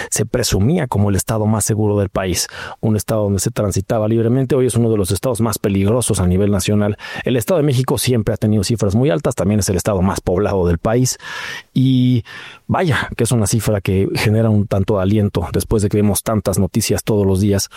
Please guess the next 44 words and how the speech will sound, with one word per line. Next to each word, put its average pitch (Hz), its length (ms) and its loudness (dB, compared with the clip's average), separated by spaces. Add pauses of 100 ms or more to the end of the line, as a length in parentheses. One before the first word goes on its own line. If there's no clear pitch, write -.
(260)
y - 100 -2
que 135 120 -2
también 151 320 0
habría 190 200 0
que 131 100 -2
observar, 127 420 0
Jonathan, 113 460 0
no 101 100 2
sé 101 80 2
si 98 80 0
estás 101 240 0
de 98 80 2
acuerdo, 107 240 0 (460)
en 95 120 0
el 95 100 2
corto 123 280 -2
y 113 40 2
mediano 101 320 2
plazo 101 440 -2 (260)
el 110 140 0
decrecimiento 113 920 0
de 104 80 2
las 95 140 0
cifras 120 400 -2
de 107 100 2
otros 104 300 0
delitos. 180 440 0
Por 113 280 -2
supuesto 127 500 0
que 95 180 0
la 90 120 0
privación 98 640 0
de 87 80 2
la 87 120 0
vida, 143 220 2
el 101 100 2
homicidio, 110 640 2
es - 180 -2
el 95 80 0
que 90 160 -2
más - 340 -2
impacta 90 440 -2
a - 20 -4
todos, 107 360 0